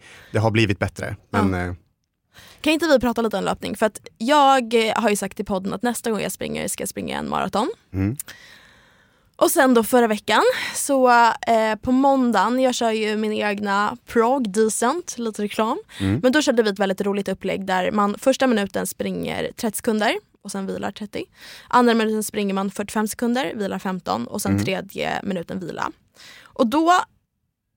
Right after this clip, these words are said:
Speaker 2: när man kör ett sånt upplägg, så fick jag i alla fall lite mer smak för löpning. För då hinner det ju aldrig bli så jobbigt, förstår du vad jag menar?
Speaker 1: Mm.
Speaker 2: Ehm, och sen var jag så här, så tränade jag med min vän Alice någon dag senare och så sa hon så här, för att hon ska springa en halvmara.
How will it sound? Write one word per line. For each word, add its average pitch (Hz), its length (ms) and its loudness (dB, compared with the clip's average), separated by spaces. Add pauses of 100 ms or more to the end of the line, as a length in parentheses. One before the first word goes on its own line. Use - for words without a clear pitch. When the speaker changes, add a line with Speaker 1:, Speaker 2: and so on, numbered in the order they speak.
(100)
Speaker 2:
när 269 120 4
man 277 160 6
kör 349 260 4
ett 233 140 0
sånt 202 220 0
upplägg, 247 580 -2
så 196 500 0 (220)
fick - 280 -6
jag 294 220 4
i - 40 -6
alla - 120 -6
fall - 160 -6
lite 196 160 -6
mer 208 260 -2
smak 202 380 -4
för - 80 -8
löpning. 185 360 -6
För - 100 -8
då 220 60 2
hinner 240 300 4
det 233 60 4
ju 220 60 2
aldrig 196 240 -2
bli 175 440 -4 (560)
så - 160 0
jobbigt, 214 540 0
förstår 208 220 -2
du 196 60 -2
vad 202 60 0
jag 196 60 -2
menar? 202 100 -4
Speaker 1:
Mm. 196 260 0 (360)
Speaker 2:
Ehm, - 760 -10 (1000)
och 262 160 2
sen 277 120 4
var 226 140 6
jag 202 160 4
så 208 100 0
här, 196 200 2
så 214 120 -8
tränade 202 420 -2
jag 190 240 -2
med 196 140 -4
min 185 220 -6
vän - 220 -8
Alice 302 720 2
någon 254 120 2
dag 240 140 0
senare 220 400 -2
och 220 80 -4
så 233 80 -2
sa 262 200 2
hon 185 140 0
så - 80 -6
här, 185 160 -2
för 202 100 -8
att - 40 -8
hon 220 100 -2
ska - 100 -10
springa 185 240 -8
en 190 60 -4
halvmara. 196 500 -2